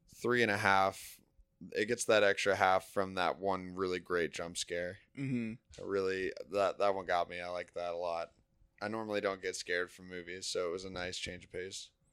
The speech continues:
Speaker 2: And I'm leaning towards, uh, four shore skunks, 'cause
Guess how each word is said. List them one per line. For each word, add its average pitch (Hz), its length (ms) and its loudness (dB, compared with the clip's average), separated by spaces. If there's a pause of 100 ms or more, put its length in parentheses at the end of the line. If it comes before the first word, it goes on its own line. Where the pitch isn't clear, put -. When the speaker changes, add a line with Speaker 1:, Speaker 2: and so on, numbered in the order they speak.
(1080)
Speaker 2:
And 135 140 -6
I'm 175 220 2
leaning 190 320 -2
towards, 180 500 0
uh, 180 340 8
four 180 680 2
shore 196 280 0
skunks, - 640 -4
'cause 123 400 -2